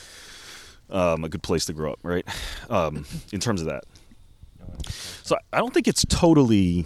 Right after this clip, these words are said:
just they don't have prospects. Like, part of me thinks, like, these kids just ain't being raised right. And if you don't have the parents or elders,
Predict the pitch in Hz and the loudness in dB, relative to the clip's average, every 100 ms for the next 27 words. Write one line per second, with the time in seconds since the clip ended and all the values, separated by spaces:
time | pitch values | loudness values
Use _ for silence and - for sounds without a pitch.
0 | - - - - - 113 92 - - 104 | -4 -12 -12 -12 0 4 4 2 0 2
1 | 98 90 - - 82 - 71 62 85 78 | 2 0 -2 0 0 0 -4 -2 -2 -2
2 | - - 190 320 151 123 104 90 67 - | -4 0 2 4 2 2 2 0 0 -2
3 | - - 170 123 117 - 107 101 85 69 | -4 -2 0 0 -2 0 0 2 0 0
4 | 78 87 98 71 69 53 - - - - | 2 4 2 0 -4 -6 -8 -14 -20 -20
5 | - - - _ - 98 95 90 80 - | -20 -20 -20 _ -2 2 2 0 -4 -8
6 | _ _ - 104 131 139 180 139 - - | _ _ -2 0 4 4 2 -2 -4 -2
7 | 123 117 95 90 - - - - - - | 0 2 2 -2 -8 -14 -16 -18 -18 -18
8 | - 95 95 - 107 87 78 - - - | -10 -4 -4 0 0 2 0 -2 -2 -4
9 | - - 90 82 82 95 92 82 80 73 | -6 0 2 2 2 2 2 2 0 -2
10 | - | -4